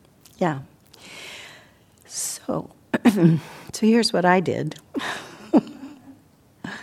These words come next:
Um, there is a practice called equanimity practice. And in this practice, an example of this practice,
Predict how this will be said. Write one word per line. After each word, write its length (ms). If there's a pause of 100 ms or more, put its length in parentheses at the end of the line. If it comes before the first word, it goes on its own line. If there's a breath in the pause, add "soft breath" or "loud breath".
(600 loud breath)
Um, 520 (2500 loud breath)
there 320
is 220
a 60
practice 520
called 360
equanimity 680
practice. 840 (920 soft breath)
And 180
in 140
this 200
practice, 720 (720)
an 160
example 560
of 120
this 160
practice, 720